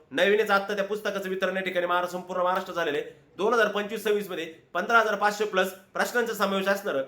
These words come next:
पोलीस भरती सर्व प्रश्नपत्रिका संच असणारं, स्पष्टीकरणासहित असणारं, सगळ्यात महत्त्वाचं ह्या पुस्तकाचं एकमेव वैशिष्ट्य आहे का, जे अख्ख्या महाराष्ट्रात फक्त ह्याच पुस्तकाचं वैशिष्ट्य आहे, ते म्हणजे महाराष्ट्रातील अग्रगण्य अकॅडमी व नामवंत लेखक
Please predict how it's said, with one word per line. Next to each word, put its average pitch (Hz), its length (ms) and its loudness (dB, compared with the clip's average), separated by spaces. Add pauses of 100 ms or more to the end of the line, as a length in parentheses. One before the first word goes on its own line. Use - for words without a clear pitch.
(240)
पोलीस 226 280 0
भरती 214 240 0
सर्व 208 240 2
प्रश्नपत्रिका 208 500 -4
संच 202 280 -2
असणारं, 202 360 -2
स्पष्टीकरणासहित 208 760 -4
असणारं, 190 360 -2 (340)
सगळ्यात 233 320 0
महत्त्वाचं 233 340 -2
ह्या 196 100 -2
पुस्तकाचं 208 480 -4
एकमेव 220 280 2
वैशिष्ट्य 214 340 -2
आहे 202 60 -6
का, 208 60 -4
जे 208 80 -2
अख्ख्या 214 320 -2
महाराष्ट्रात 214 420 0
फक्त 196 160 -6
ह्याच 196 260 -2
पुस्तकाचं 196 420 -4
वैशिष्ट्य 185 340 -4
आहे, 117 80 -6
ते - 380 -2
म्हणजे 185 420 0 (160)
महाराष्ट्रातील 214 480 4
अग्रगण्य 214 440 0
अकॅडमी 208 360 0
व 202 40 0
नामवंत 196 380 2
लेखक 202 320 -2